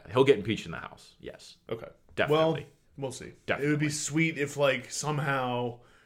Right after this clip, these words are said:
Speaker 2: God forbid, the two-party system could figure out a way to, like,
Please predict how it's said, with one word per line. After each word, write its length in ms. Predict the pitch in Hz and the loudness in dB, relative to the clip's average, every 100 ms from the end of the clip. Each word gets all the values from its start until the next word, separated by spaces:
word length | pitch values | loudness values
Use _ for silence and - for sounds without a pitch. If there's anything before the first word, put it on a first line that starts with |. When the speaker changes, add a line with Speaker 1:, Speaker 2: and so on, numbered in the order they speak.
| _ _ _ _ _ _ _ _ _ _ _ _ - | _ _ _ _ _ _ _ _ _ _ _ _ 0
Speaker 2:
God 280 | 151 175 | 2 2
forbid, 720 | 170 170 147 165 147 135 120 | 0 -2 0 4 6 6 2
the 60 | 135 | -6
two-party 540 | - 156 143 135 131 | -6 -6 -2 0 0
system 760 | 123 143 139 - 131 120 117 110 - | -4 -4 -4 -4 -4 -4 -6 -10 -12
could 160 | 139 | -12
figure 320 | 120 147 139 127 | -4 -4 -2 -2
out 80 | |
a 60 | 120 | 0
way 200 | 120 117 | 0 0
to, 80 | 113 | 0
like, 280 | 110 104 | -2 -4